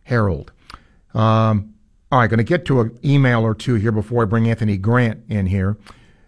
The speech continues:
Um, Mike says, "Professional baseball and college football have so watered down their playoff systems, they've almost guaranteed the best team will not be victorious.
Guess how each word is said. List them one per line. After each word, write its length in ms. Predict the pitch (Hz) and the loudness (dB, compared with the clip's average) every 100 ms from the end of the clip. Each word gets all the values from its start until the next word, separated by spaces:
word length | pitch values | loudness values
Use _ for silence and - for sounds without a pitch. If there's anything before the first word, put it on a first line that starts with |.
| - | -6
Um, 360 | 113 107 104 107 | 0 0 0 2
Mike 280 | 160 196 | 0 0
says, 360 | - 123 117 120 | -2 -2 0 -2
"Professional 500 | - 135 170 151 131 | -2 0 0 0 0
baseball 480 | 135 139 135 131 123 | 2 0 0 -2 -2
and 100 | 113 | -2
college 300 | 123 120 113 | -2 -2 -2
football 280 | 127 131 117 | -4 0 -2
have 120 | 98 | -2
so 160 | - | 0
watered 460 | 151 120 127 131 120 | 0 2 2 2 2
down 180 | 127 117 | 2 0
their 100 | 98 | -2
playoff 440 | - 147 139 95 | -2 -2 0 -2
systems, 480 | - 98 - 90 - - _ - | -2 -6 -2 -4 -4 -14 _ -8
they've 140 | 123 117 | -2 0
almost 280 | 113 104 | 2 0
guaranteed 440 | 123 127 143 - 127 | 0 2 2 0 0
the 80 | 98 | 2
best 260 | 120 113 | 0 0
team 200 | 131 117 | 0 0
will 120 | 107 | 2
not 360 | 110 127 135 - | 2 4 2 0
be 100 | 107 | -2
victorious. 720 | 104 104 139 147 98 - - | -2 -2 -2 0 -2 -6 -14